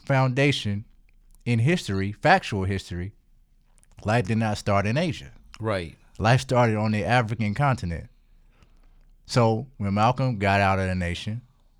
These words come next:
Speaker 1: and he became Omar Wali, you start to see his ideals shift towards a more Afro-centered ideology,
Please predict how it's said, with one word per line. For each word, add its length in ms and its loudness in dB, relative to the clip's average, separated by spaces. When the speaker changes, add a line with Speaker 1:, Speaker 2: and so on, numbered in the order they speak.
Speaker 1:
and 160 0
he 100 2
became 420 0
Omar 220 2
Wali, 440 4
you 100 0
start 380 2
to 100 -6
see 460 -2
his 220 -2
ideals 920 0
shift 600 -2
towards 460 0
a 100 -4
more 400 0
Afro-centered 800 0
ideology, 760 -2